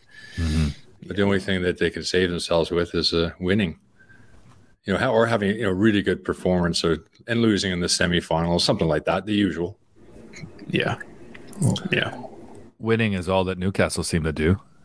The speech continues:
Speaker 1: Eddie Howe's fine side from Tyneside. Holy hell, they're good.
Speaker 3: They're
Speaker 1: Three nil.
Speaker 3: legitimately good.
Speaker 1: Well, how did it end in the end? Excuse me, four, was it four one
Speaker 3: Four one.
Speaker 1: in the end?
Speaker 2: Four one.
Speaker 3: Did you see,
Speaker 2: Oh.
Speaker 3: uh, did you see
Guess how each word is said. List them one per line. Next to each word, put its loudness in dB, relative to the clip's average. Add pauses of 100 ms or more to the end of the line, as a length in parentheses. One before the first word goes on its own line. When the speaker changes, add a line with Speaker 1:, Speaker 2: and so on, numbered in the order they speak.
(140)
Speaker 1:
Eddie 2
Howe's 0
fine 0
side 0
from -6
Tyneside. 0 (800)
Holy 0
hell, 2
they're -2
good. -2 (480)
Speaker 3:
They're -4
Speaker 1:
Three 4
nil. 2
Speaker 3:
legitimately 0
good. 2 (220)
Speaker 1:
Well, 2
how 2
did 2
it -4
end 2
in 2
the 2
end? 0
Excuse -2
me, 4
four, 2
was 2
it -6
four 0
one 0
Speaker 3:
Four 2 (180)
one. -4
Speaker 1:
in -4
the 0
end? -2
Speaker 2:
Four 4
one. 2
Speaker 3:
Did -6
you 0
see, 2
Speaker 2:
Oh. 4
Speaker 3:
uh, 2 (100)
did -6
you 0
see 0